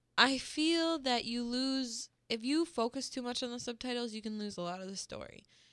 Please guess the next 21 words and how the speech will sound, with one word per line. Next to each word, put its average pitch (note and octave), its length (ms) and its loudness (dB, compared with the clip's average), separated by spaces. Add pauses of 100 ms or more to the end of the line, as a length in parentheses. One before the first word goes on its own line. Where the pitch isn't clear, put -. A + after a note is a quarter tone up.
So A3 400 4
I A3+ 140 0
suggest, A3+ 680 2 (760)
um, F#3+ 280 -6 (140)
'cause A3 180 -4
this A#3+ 160 -4
is A3+ 100 -6
what G3+ 140 0
Alex G3+ 340 0
and G3+ 80 -14
I G3+ 120 -6
did, - 360 -10
is F#3+ 520 -6 (140)
if F#3+ 140 -6
you G#3 80 -4
do A#3 160 -2
watch G3+ 240 0
it F#3+ 40 -6
with F#3 160 -10
subtitles, F#3 640 -10 (1200)
be E4+ 720 0